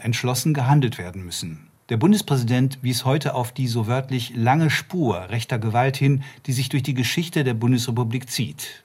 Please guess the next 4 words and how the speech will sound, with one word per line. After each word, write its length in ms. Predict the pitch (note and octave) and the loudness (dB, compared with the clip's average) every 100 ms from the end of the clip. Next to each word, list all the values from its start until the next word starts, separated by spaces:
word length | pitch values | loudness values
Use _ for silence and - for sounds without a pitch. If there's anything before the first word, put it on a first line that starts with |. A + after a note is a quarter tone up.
| _ | _
Vom 200 | - G#2 | -6 2
Münchener 440 | C3 E3+ D3+ D3 A#2+ | 2 2 6 4 4
Oktoberfestattentat 1300 | - F3 D3+ A2 A2 - A#2+ B2 A2+ A#2 A#2+ A#2 | -2 0 2 2 -2 -4 -8 -4 -2 0 -2 -2
neunzehnhundertachtzig 1040 | C3 A#2+ B2+ B2 B2 B2 D3+ - - D3+ | -2 0 2 2 2 0 -2 -2 -2 -2